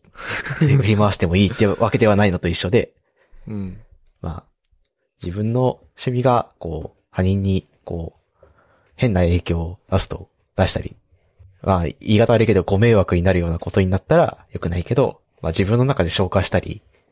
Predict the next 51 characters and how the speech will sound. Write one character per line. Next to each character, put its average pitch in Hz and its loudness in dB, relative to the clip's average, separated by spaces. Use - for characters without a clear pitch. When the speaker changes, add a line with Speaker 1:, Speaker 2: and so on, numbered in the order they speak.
Speaker 1:
う 95 0
ー 101 2
ん - -6
っ - -10
て - -4
考 92 -6
え 90 2
る 85 -2
材 90 -2
料 90 -2
に 85 -6
な 85 -8
っ - -20
て - -12
る 87 -12
趣 - -10
味 87 -8
だ - -6
っ - -20
た - -14
ら、 - -14
<laughs> - -20
全 85 -8
然 85 -10
い - -6
い 92 -8
ん - -8
じ - -6
ゃ 78 -6
ね 85 -14
っ - -18
て - -14
い 82 -12
う - -20
感 87 -10
じ 82 -12
の 85 -10
こ - -16
と 87 -6
を 85 -6
思 - -14
い - -12
ま - -18
し - -8
た。 - -16
Speaker 2:
い 123 -12
や、 139 -14
結 185 -6
構 98 -8
ね、 90 -16
考 117 -10